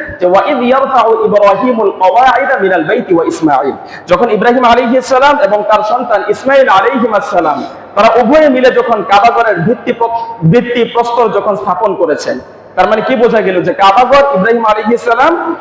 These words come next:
এবং তার সন্তান ইসমাঈল আলাইহিস সালাম মিলে নির্মাণ করেছেন। তারা পেশাগত জীবনে স্থপতি ছিলেন, ঘর নির্মাণ করতেন, এটার মাধ্যমে তারা তাদের জীবিকা নির্বাহ করতেন।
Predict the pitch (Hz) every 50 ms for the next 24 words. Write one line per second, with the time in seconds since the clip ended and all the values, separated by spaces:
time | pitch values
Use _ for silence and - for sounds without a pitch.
0 | - - - 180 202 208 208 220 214 202 214 214 - - 202 - 233 - 214 -
1 | - 226 220 208 196 185 190 214 226 226 214 - 220 196 190 180 185 180 202 185
2 | 175 165 170 175 190 180 160 - 156 147 143 - - 131 123 - - - - -
3 | - - - - - 160 175 180 202 196 165 190 202 202 208 - 220 175 196 190
4 | 185 233 240 277 311 - - - - - - - - - 208 185 - 240 226 -
5 | 233 185 - 180 156 160 151 147 135 - 214 233 233 233 202 185 175 175 175 165
6 | - - 147 - - - 160 - - - - - - 202 220 262 277 277 - 214
7 | 208 185 220 254 247 247 - 202 190 185 190 196 180 185 170 151 185 180 202 190
8 | 180 160 156 151 147 156 151 - - 139 - - - -